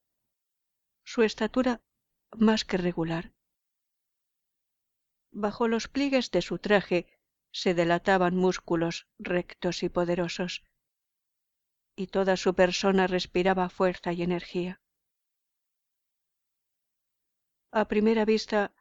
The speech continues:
parecía vulgar, pero con una poca observación se conocía que aquel cuerpo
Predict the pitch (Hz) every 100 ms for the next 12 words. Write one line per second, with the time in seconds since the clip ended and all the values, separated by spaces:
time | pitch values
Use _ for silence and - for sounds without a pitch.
0 | _ _ _ _ 214 214 214 262 262 175
1 | 147 143 147 - _ _ _ _ _ _
2 | _ _ _ _ _ _ _ _ 233 226
3 | 226 - 226 262 294 190 - 175 - 156
4 | - 196 175 190 - 220 175 185 _ _
5 | _ _ _ _ - 214 214 220 220 254
6 | 233 220 - 214 - 226 220 - 226 214
7 | - 202 -